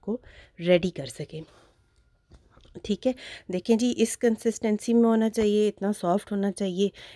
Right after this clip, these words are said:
इसे थोड़ा सा हार्ड भी हो तो कोई इशू नहीं है, लेकिन जब आप ये चीज़ें डाल के सारा कुछ करेंगे तो इसी कंसिस्टेंसी में बन जाएगा ये। ठीक है, अच्छा जी एक पाइपिंग बैग ले लेना है आपने। ठीक है, और उसको एक ग्लास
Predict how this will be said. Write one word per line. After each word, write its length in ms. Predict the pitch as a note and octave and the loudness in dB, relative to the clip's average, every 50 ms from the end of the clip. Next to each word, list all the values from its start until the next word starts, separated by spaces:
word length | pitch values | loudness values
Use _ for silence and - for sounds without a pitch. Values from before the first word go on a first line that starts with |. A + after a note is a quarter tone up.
| - | -10
इसे 160 | - - - | -6 -4 -4
थोड़ा 240 | G#3+ - G#3+ A3 G#3+ | -2 2 2 2 4
सा 120 | G#3+ A#3+ A#3 | 2 2 0
हार्ड 340 | G3 G#3 G3 F#3 G3 G#3 | 0 4 4 4 4 4
भी 100 | G#3 A3 | 4 4
हो 100 | A#3 A#3+ | 6 6
तो 120 | A3+ A3+ G#3 | 6 4 2
कोई 140 | - G#3 G#3 | 0 0 0
इशू 300 | - F#3 - - A#3 A#3 | 0 -2 -2 0 0 2
नहीं 200 | A#3 G#3+ G3+ G#3+ | 2 2 2 2
है, 60 | A3+ | 2
लेकिन 260 | G#3+ G3 - G#3+ G3+ | 2 0 0 -2 -2
जब 140 | G3+ G#3 G3 | 0 0 2
आप 160 | G3+ G3 G3 | 0 0 0
ये 100 | G3 G3+ | 0 -2
चीज़ें 280 | G3+ G3+ F#3+ F#3 G3+ F#3+ | -2 -2 -2 0 0 2
डाल 240 | F#3+ E3+ E3+ E3+ E3+ | 2 2 2 2 0
के 120 | - G#3 | 0 -2
सारा 260 | G3+ - F#3 F3+ F#3+ | -2 -2 -2 -2 -2
कुछ 180 | F#3 - G#3 - | -2 -2 -4 -4
करेंगे 360 | - G3 F3+ F3 F3 F3+ G3 | -4 -4 -4 -2 -2 -2 -2
तो 140 | F#3+ - G3 | -2 -2 -2
इसी 380 | F#3+ F3+ F3 F3 - - G3+ F#3 | -2 -2 -2 -4 -4 -6 -6 -4
कंसिस्टेंसी 800 | - F#3 E3+ E3 - E3 D#3 - - D#3 D3+ D#3 - - F3+ | -2 -2 -2 -2 -4 -8 -6 -4 -4 -4 -4 -6 -8 -8 -6
में 120 | F3 F3 D3+ | -4 -4 -4
बन 220 | C#3+ C#3 C#3+ D3 | -4 -4 -6 -6
जाएगा 340 | D3+ C3+ C3 - C3+ - D3+ | -8 -8 -10 -10 -10 -10 -10
ये। 160 | D3 D3+ D#3 | -8 -8 -4
ठीक 200 | - G#3 G3+ - | -2 -2 -2 -2
है, 60 | D#4 - - - - - - - | -2 -4 -8 -12 -16 -16 -14 -10
अच्छा 240 | - F#3+ - - F#3 | -8 -6 -2 0 0
जी 120 | F3 F3 F#3 - - | 0 0 0 0 0
एक 120 | G#3 G#3 - | -2 -2 -2
पाइपिंग 360 | - F#3 F3+ F3+ - A#3+ A#3+ | 0 0 0 2 2 2 2
बैग 280 | G#3 G3+ F#3+ G3 G#3+ A3+ | 4 4 4 4 4 4
ले 140 | B3+ B3+ B3 | 4 4 6
लेना 260 | B3 B3+ B3+ B3+ C4 | 6 4 4 4 4
है 120 | C4 B3+ | 2 2
आपने। 440 | B3+ B3+ B3 A#3+ - B3 B3+ C4+ D4 D4 | 2 0 0 0 0 0 0 0 0 -2
ठीक 220 | - A3+ G3+ - - | -4 -6 -4 -2 -2
है, 120 | A#3 D4+ F4 - - - - - - - | -4 -4 -4 -8 -18 -20 -20 -18 -10 -4
और 340 | - E3 E3+ E3+ E3+ E3+ E3+ | -2 0 2 4 4 4 4
उसको 380 | E3+ - - E3 - - G3 | 2 0 -2 -6 -6 -4 -4
एक 120 | F#3+ F3 F3 | -2 -2 0
ग्लास 460 | F3 E3+ E3 E3 G3+ - - - | 2 2 2 2 2 0 -4 -10